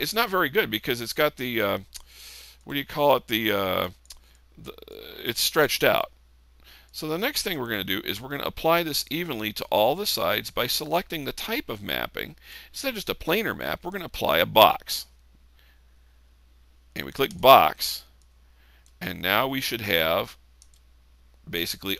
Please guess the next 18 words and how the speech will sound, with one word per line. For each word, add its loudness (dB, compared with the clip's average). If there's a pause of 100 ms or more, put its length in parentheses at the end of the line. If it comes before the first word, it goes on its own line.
all 8
of 0
our 2
cube -6
sides 2
are -10
gonna -10
be -6
mapped -4
exactly -4
the -10
same, -6 (680)
and -16
they -10
should -8
look -10
just -6
fine. -8